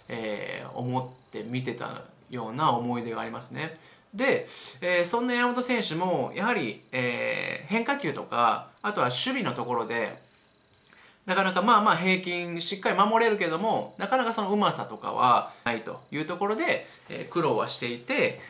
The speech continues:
えー、結局その後から、えー、基本的には控えのような、えー、立場でずっとこう、一年生の時も、二年生の時も、三年生の時も、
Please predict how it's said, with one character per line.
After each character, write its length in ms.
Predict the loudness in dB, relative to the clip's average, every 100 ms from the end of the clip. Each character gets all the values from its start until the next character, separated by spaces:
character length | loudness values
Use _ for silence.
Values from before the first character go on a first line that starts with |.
| -14
え 200 | -6 -4
ー、 60 | -2
結 140 | -2
局 240 | -2 -2 -2
そ 100 | 2
の 140 | 2
後 180 | 2 2
か 140 | 0
ら、 400 | 2 4 2 -2 -6
え 800 | -6 -6 -6 -8 -8 -12 -14 -12
ー、 20 |
基 120 | -4
本 160 | -2 -2
的 140 | -4 -4
に 100 | -2
は 140 | -2
控 360 | -2 -2 2 2
え 220 | 0 -8 _ _ -8
の 80 | -2
よ 180 | 0 2
う 40 |
な、 320 | 2 2 -2 -16 _ -12
え 440 | -10 -10 -12 -14
ー、 40 | -18 _ _ _ _ _ _ _ _ -8
立 220 | -6 -4
場 140 | -4
で 240 | -2 -2 -4
ず 300 | -6 -4 -4
っ 20 | -4
と 120 | -4
こ 440 | 0 2 2 0 -4
う、 20 |
一 160 | -2
年 160 | 0 0
生 140 | 0
の 80 | -4
時 220 | -6 -6
も、 340 | 2 2 2 -2 -12
二 120 | -4 0
年 180 | 0
生 140 | 0 -2
の 60 |
時 200 | -6 -2
も、 260 | -2 -2 -6 -14
三 260 | -4 -2
年 140 | -2 -4
生 120 | -6
の 100 | -8
時 200 | -10 -10
も、 320 | -8 -6 -8